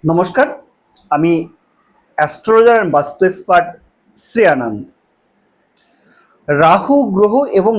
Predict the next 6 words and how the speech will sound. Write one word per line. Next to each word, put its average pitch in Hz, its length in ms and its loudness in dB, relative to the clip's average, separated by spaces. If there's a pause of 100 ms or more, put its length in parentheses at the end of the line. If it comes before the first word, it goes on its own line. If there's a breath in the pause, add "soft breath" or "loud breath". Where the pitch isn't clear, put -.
(140)
বাস্তু - 360 -8 (400)
কি 269 80 0 (120)
রিলেশন 220 360 0 (120)
রয়েছে 262 300 2 (760 soft breath)
এবং, 202 240 2 (140)
আহ, 165 360 2